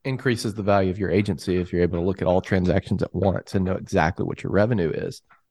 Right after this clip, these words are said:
Back to the direct bill thing. So are you saying your goal is to eventually have a customer can have a direct bill policy somehow be paid through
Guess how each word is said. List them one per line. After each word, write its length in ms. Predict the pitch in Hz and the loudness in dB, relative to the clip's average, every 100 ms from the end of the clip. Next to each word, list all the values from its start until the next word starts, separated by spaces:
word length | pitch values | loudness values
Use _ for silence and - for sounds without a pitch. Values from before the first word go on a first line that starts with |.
| _ | _
Back 220 | 123 147 | 0 0
to 100 | 175 | 2
the 80 | 156 | 2
direct 300 | 117 117 104 | 4 4 4
bill 160 | 110 98 | 2 2
thing. 260 | 98 87 | 0 -2
So 140 | 95 101 | 2 2
are 40 | |
you 160 | 110 131 | 4 4
saying 600 | - 120 113 101 95 - _ _ _ | 4 4 4 4 0 -6 _ _ _
your 180 | 117 127 | 0 4
goal 240 | 117 110 | 4 4
is 80 | 104 | 2
to 100 | - | 2
eventually 380 | 104 98 - 95 | 0 0 -2 -2
have 280 | 98 92 98 | 2 2 0
a 60 | 95 | -2
customer 400 | 101 - 95 92 | -4 -4 -6 -6
can 160 | 92 | -6
have 320 | 92 92 92 | -2 0 0
a 20 | 90 | -2
direct 400 | 90 92 87 - | -2 -2 -2 -2
bill 140 | 90 | -4
policy 480 | - 92 87 - 85 | -2 -2 -4 -6 -10
somehow 500 | - 98 95 95 87 | -4 -2 0 -2 -2
be 160 | 95 | -4
paid 440 | - - 98 90 - | -8 -4 -4 -4 -6
through 280 | 92 85 | -4 -4